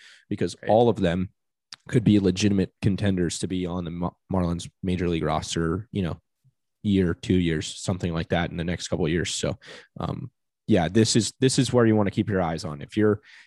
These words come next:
Speaker 1: if you're watching Marlin, a lot of Marlins, Marlins minor league baseball, you wanna be watching Pensacola for sure. This roster is loaded.
Speaker 2: Here at Fish Stripes, we are celebrating two months of partnership with symbol,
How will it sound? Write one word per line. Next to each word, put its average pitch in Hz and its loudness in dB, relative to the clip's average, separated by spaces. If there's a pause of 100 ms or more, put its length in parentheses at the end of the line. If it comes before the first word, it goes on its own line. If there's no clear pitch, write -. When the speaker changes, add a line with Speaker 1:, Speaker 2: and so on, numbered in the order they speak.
(160)
Speaker 1:
if 107 -4
you're 104 6
watching 98 2
Marlin, 90 -2
a 110 -4
lot 95 -2
of 92 -8
Marlins, 87 -8 (360)
Marlins 104 2
minor 98 0
league 92 -2
baseball, 87 -4
you 104 0
wanna 87 -6
be 92 -2
watching 82 -8
Pensacola - -6
for 90 -6
sure. - -6
This - -8
roster - -6
is - -14
loaded. - -10 (760)
Speaker 2:
Here 160 -2
at 139 -4
Fish 135 -4
Stripes, 95 -8
we 175 -2
are 143 0
celebrating 143 -2
two - -8
months 131 -4
of 123 -12
partnership 135 -4
with 120 -4
symbol, 110 -8